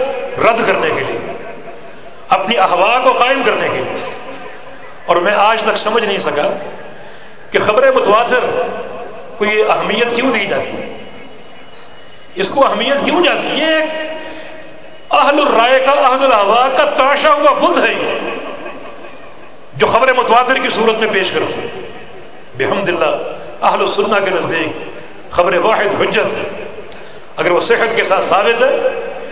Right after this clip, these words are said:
صحت کی شرائط کے ساتھ، عقیدے میں، احکام میں، فضائل میں، اس کا حجت ہونا مساوی ہے۔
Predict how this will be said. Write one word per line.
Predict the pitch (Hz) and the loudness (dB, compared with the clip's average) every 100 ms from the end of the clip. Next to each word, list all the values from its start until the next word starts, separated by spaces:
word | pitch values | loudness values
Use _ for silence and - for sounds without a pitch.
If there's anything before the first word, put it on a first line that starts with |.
| - - | -14 -12
صحت | - 202 226 226 | -2 2 2 0
کی | 208 | 0
شرائط | 175 202 254 254 | 2 4 2 2
کے | |
ساتھ، | 254 240 285 - - - - - - | 2 4 2 0 -4 -6 -8 -10 -2
عقیدے | - - 214 196 190 | 0 0 0 2 2
میں، | 180 185 | 0 0
احکام | - - 185 196 190 | 0 2 2 2 0
میں، | 175 156 | -2 0
فضائل | 160 180 240 | 2 4 2
میں، | 240 269 - - - - - - - - - | 2 2 0 -4 -6 -10 -12 -12 -14 -14 0
اس | 247 - | 0 2
کا | - 262 | 4 4
حجت | - 214 262 220 | 2 2 2 4
ہونا | 220 277 | 4 4
مساوی | 277 - 214 233 - | 4 4 4 4 0
ہے۔ | - - - | -2 -4 -6